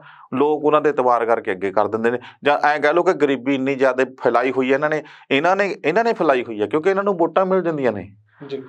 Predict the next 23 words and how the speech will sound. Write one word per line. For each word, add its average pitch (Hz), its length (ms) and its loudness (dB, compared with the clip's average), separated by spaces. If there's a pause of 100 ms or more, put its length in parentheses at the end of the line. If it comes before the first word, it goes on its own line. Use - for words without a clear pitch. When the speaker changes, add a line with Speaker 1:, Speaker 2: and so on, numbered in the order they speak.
(220)
Speaker 1:
ਇਹ 165 180 4
ਤੁਹਾਨੂੰ 170 340 2
ਨਕਾਰਾ, 147 440 2
ਤੁਹਾਨੂੰ 160 320 0
ਗਰੀਬ, 143 400 0
ਤੁਹਾਨੂੰ 156 480 -2 (580)
ਅਨਪੜ੍ਹ 214 320 2
ਰੱਖਣ 165 360 0
ਦੇ 160 120 0
ਵਿੱਚ 147 240 -4
ਇਹ 151 320 2 (360)
ਬੰਦੇ, 131 520 2 (580)
ਅ, - 160 0
ਫਾਇਦਾ 143 380 2
ਦੇਖਦੇ 131 340 2
ਨੇ 165 120 2
ਤੇ 165 100 0
ਉਹ 151 200 2
ਤੁਹਾਨੂੰ 139 340 -2
ਕਰੀ 107 240 0
ਜਾ 90 180 2
ਰਹੇ 92 220 -8
ਨੇ। 90 160 -18